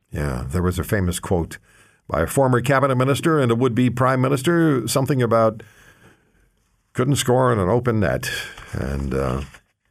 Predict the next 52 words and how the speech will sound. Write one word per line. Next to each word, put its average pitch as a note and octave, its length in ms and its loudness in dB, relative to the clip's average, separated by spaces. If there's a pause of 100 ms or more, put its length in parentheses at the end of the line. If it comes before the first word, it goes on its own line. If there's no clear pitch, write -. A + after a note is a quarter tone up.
(220)
after D#2+ 240 -2
the D2+ 80 -2
last D2+ 300 -2
election. C#2+ 400 -2 (260)
What, - 180 -2
uh, E3 120 0
Daryl, G3+ 600 0
if, F3 380 -2 (100)
uh, F#2 140 -8
I, - 460 -4
I - 20 2
don't A3+ 140 2
know G#3+ 60 2
if - 100 0
it's A#2+ 100 -2
fair A2 240 0
for F#2+ 140 -4
me F#2 120 2
to D2+ 120 0
do F2 120 0
this, D#3 140 0
but - 200 -4 (920)
how E3+ 280 2
would A3 180 4
you F3+ 140 4
predict B2+ 440 0
the B2+ 100 2
next A2+ 280 0
federal F#2+ 400 2
election E2 400 0
will D2+ 160 -2
turn D2+ 260 -2
out? C2+ 200 0
If, - 580 -4
if A3 180 -2
we - 100 2
were G#3+ 120 2
going E3+ 180 2
to C3+ 80 2
have, A2+ 480 0
uh, E2 300 2
an F2 140 0
election, F#2+ 360 0
if, - 100 -8
uh, - 40 -2
an F#2+ 400 -4
election D3 260 -2
were G#2+ 120 0
going G2 160 0
to E2+ 40 -2
be E2+ 100 -2
called, F2+ 360 0